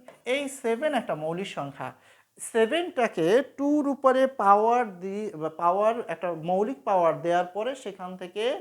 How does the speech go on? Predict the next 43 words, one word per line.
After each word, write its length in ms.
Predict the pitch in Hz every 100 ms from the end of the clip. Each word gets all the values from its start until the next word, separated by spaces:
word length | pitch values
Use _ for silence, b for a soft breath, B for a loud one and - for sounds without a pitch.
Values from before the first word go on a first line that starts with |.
| B B -
ওয়ান 220 | 202 285 277
বিয়োগ 220 | 208 208 202 185
করার 220 | 180 180
পরে 140 | 233 285
বিয়োগফল 680 | 220 165 226 277 - - 196 220 b b b - 139
একটা 200 | - 208
মৌলিক 340 | 175 170 190 185
সংখ্যা 220 | 147 143
আছে, 140 | 131 131
তার 100 | 160 190
মানে 140 | 220 180 -
সেভেন 220 | 151 143 147
একটা 120 | 143
মার্সের 340 | 135 135 - 139
মৌলিক 300 | 139 139 139 147
সংখ্যা। 280 | 139 170 139 - b b b b 233
এবার 180 | 240 214 -
থার্টি 240 | 208 202 226
ওয়ান 160 | 233 226
কি 100 | 226
মার্সের 280 | 226 226 233
মৌলিক 200 | 240 247 247
সংখ্যা? 200 | 202 185
হ্যাঁ, 180 | 196 180
এখানে 180 | 208 240 247
যা 120 | 240
লিখছি 240 | 233 247 247
সবই 180 | 208 208 214
মার্সের 240 | 196 190
মৌলিক 220 | 151 147
সংখ্যা। 300 | 147 160 233 339 b b b b
এখন 260 | 208 208 269
সেভেনের 520 | 262 - 208 233 277 277
পরে 140 | 285 285
কিন্তু 240 | 285 269 240
মৌলিক 240 | 226 240 254
সংখ্যা 220 | 247 240 220
ইলেভেন 280 | 233 226 214 208
ছিল, 140 | 185 139 123
কিন্তু 160 | 160 165 180
ইলেভেন 260 | 208 214 220
কিন্তু 260 | 233 226 208
মার্সের 340 | 202 -